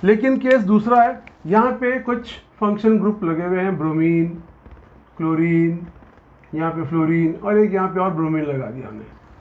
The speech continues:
अब कहा जाता है कि कहाँ से करेंगे numbering, तो अगर एक ही functional group लगा होता है तो हम कहते हैं, "भाई वहाँ से करेंगे जहाँ से वो न-, नज़दीक है।" लेकिन यहाँ पे बहुत सारे लगे हुए हैं,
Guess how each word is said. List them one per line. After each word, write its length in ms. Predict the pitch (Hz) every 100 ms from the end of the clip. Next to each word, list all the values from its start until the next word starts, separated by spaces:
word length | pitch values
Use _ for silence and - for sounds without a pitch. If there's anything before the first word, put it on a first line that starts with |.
| - - - - -
अब 200 | 262 233
कहा 160 | 247 269
जाता 300 | 254 233 247
है 80 | 254
कि 60 |
कहाँ 220 | 226 226 233
से 100 | 269
करेंगे 240 | 254 262
numbering, 300 | 240 220 240 247 - - - -
तो 60 | 262
अगर 220 | 262 277
एक 280 | 214 233 226
ही 80 | 285
functional 320 | 247 240 254
group 140 | 254
लगा 160 | 226 233
होता 240 | 233 196
है 100 | 226
तो 60 | 226
हम 80 | 220
कहते 200 | 220 233
हैं, 80 | 247
"भाई 80 |
वहाँ 200 | 208 202
से 120 | 220 233
करेंगे 300 | 226 240 214
जहाँ 140 | 208
से 120 | 214
वो 60 | 226
न-, 300 | 220 220 196
नज़दीक 300 | 208 247 233
है।" 180 | 226 226 - - _
लेकिन 240 | 220 226 262
यहाँ 140 | 262
पे 60 | 269
बहुत 280 | 196 202 202
सारे 160 | 269
लगे 200 | 262 247
हुए 180 | 254 262
हैं, 140 | 226